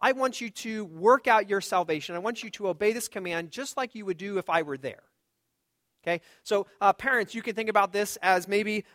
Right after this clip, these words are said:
uh, maybe the first couple times, or maybe you still do this, I don't know, the first couple times that you left your kids who are old enough home alone. Right? And, and so maybe you're going on a date, or maybe you had to run to the store or something, and so,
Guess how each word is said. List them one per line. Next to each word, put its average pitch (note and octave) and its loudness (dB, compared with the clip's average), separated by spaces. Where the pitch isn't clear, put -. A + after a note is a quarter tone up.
uh, E3+ 4
maybe B3+ -2
the G#3 0
first - -2
couple G#3+ 0
times, D3 -4
or C3+ -8
maybe D#3 -6
you B2+ -12
still D#3 -10
do A#2 -12
this, B2 -10
I C#3 0
don't D3 -4
know, B2 -8
the D3 -16
first C4+ -2
couple C4 -2
times F#3 -4
that D3+ -4
you A3 -8
left F3 2
your F3+ -2
kids E3+ -2
who E3+ -10
are D#3 -6
old E3+ -4
enough D3 -2
home E3+ -4
alone. C3 -6
Right? F3+ 4
And, D3+ -6
and C#3 -16
so D3+ -14
maybe E3 -4
you're D#3+ -4
going D#3 -4
on D#3 -4
a C#3+ -4
date, D3 -6
or C3+ -16
maybe D3 -8
you D#3+ 2
had E3 4
to D3+ -6
run D3+ -6
to C#3+ -14
the C#3 -12
store D3 -8
or C#3 -4
something, C#3 -10
and B2 -12
so, C3+ -2